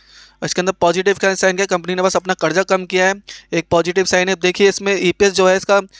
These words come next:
ईयर, ईयर वाइज भी और क्वार्टर, क्वार्टर वाइज ईपीएस में बढ़त देखने को मिली है हमारे को। देखिए नेट प्रॉफिट में इजाफा देखने को मिला हमारे को, बाकी ऑपरेशन प्रॉफिट में घ-, ऑपरेशन प्रॉफिट गिरावट देखने को मिली थी,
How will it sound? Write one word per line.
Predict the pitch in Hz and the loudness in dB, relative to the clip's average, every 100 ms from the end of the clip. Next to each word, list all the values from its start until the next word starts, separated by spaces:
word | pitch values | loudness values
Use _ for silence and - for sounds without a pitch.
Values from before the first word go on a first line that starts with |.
| _ - | _ -2
ईयर, | 180 | 2
ईयर | 180 185 | 4 4
वाइज | 185 185 | 4 2
भी | |
और | 196 | 2
क्वार्टर, | 190 180 180 | 2 0 0
क्वार्टर | 180 175 | 0 0
वाइज | 190 180 | 0 0
ईपीएस | 175 | 0
में | 190 185 | -2 0
बढ़त | 170 | 0
देखने | 170 175 185 | 0 0 0
को | 185 | 2
मिली | 175 | 2
है | 180 | 2
हमारे | 175 170 | 2 0
को। | 190 208 - _ _ _ - - - - _ - _ _ _ _ - - | 0 -2 -6 _ _ _ -20 -20 -20 -20 _ -20 _ _ _ _ -18 -4
देखिए | 156 160 190 | -2 0 2
नेट | 180 180 | 0 2
प्रॉफिट | 185 175 180 | 2 2 2
में | 196 | 2
इजाफा | 165 160 190 | 2 0 2
देखने | 175 170 | 0 0
को | 180 185 | 2 2
मिला | 175 180 | 4 4
हमारे | 170 165 | 2 2
को, | 190 | 2
बाकी | 170 165 - | 2 0 2
ऑपरेशन | 185 175 165 175 | 0 2 -2 0
प्रॉफिट | 170 160 180 | 0 0 0
में | 185 165 | -2 0
घ-, | 160 - - - - - - - - | -2 -4 -18 -20 -20 -20 -20 -6 -2
ऑपरेशन | - 185 190 | 2 2 2
प्रॉफिट | 180 175 165 185 | 2 2 4 2
गिरावट | 165 156 160 175 | 2 4 4 2
देखने | 175 | 0
को | 185 185 | 2 2
मिली | 180 175 | 2 2
थी, | 208 226 | 0 -2